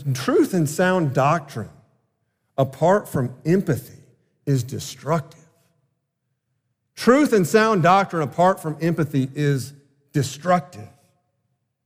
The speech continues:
Have you ever experienced a doctor who is excellent at diagnosing the problem? Excellent at prescribing the solution,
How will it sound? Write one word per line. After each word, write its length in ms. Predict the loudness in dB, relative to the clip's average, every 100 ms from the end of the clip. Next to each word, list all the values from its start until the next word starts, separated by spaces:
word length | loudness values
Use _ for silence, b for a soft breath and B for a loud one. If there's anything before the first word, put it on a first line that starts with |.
| _ _ _ _ _ _ _ _ _ _ _ _ -2
Have 120 | 2
you 100 | 4
ever 200 | 4 4
experienced 540 | 2 2 4 4 4 0
a 80 |
doctor 640 | 0 2 2 0 -6 -6 -8 _ _ _ _ _ _ _ _ _ _ _ _ _ _ _ _ _ _ _ _ _ _ _ _ 2
who 240 | 4 6
is 380 | 6 4 4 -2 -14 _ _
excellent 680 | 0 0 -4 -2 0 2 0
at 160 | -4 0
diagnosing 760 | 0 0 0 0 -2 -4 -6
the 80 | -6
problem? 460 | -4 -4 -4 -8 -14 -20 _ _ _ _ _ _ _ _ _ _ _ _ _ _ _ 0
Excellent 600 | 0 0 -2 0 0 0
at 160 | -2 0
prescribing 680 | -6 0 2 4 2 0
the 80 | -2
solution, 640 | -4 -2 0 0 -2 -10